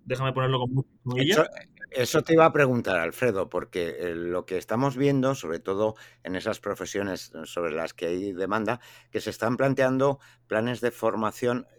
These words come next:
Speaker 2: más cortos, es decir, que no hace falta, como decía Mercedes, ser ingeniero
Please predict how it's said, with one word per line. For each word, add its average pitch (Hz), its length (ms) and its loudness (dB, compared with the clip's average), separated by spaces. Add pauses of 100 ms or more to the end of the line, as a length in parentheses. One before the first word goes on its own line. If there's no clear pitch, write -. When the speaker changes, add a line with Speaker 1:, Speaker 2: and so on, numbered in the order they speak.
(120)
Speaker 2:
más 107 240 -2
cortos, - 500 -4
es 87 120 -8
decir, 98 320 -4
que 98 140 -2
no 98 240 0
hace 113 220 -2
falta, 117 520 0 (260)
como 92 180 -4
decía 101 260 -2
Mercedes, 104 420 -2
ser 101 220 0
ingeniero 101 640 -2